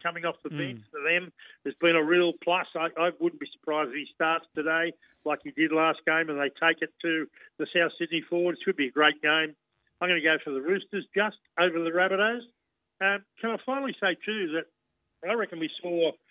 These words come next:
Speaker 1: the end of a great era, um, last night down in Melbourne, where, uh, where Ricky Stuart's Canberra side showed, showed how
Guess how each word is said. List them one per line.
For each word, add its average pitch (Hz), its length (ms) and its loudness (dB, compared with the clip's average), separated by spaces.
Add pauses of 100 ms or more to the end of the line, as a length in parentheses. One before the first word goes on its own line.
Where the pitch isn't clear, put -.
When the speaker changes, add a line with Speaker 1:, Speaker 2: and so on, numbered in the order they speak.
(200)
Speaker 1:
the 165 180 2
end 175 160 0
of 151 80 2
a 156 40 -2
great 165 300 6
era, 170 340 2 (480)
um, 143 460 -2 (200)
last 156 340 2
night 156 240 -2 (100)
down 147 200 -2
in 139 100 -10
Melbourne, 147 380 -2 (380)
where, 139 400 -4
uh, 139 220 2 (300)
where 143 140 -2
Ricky 165 340 -6
Stuart's 160 300 4
Canberra 151 380 2
side 135 280 2
showed, 143 200 4 (540)
showed 196 200 8
how 147 120 2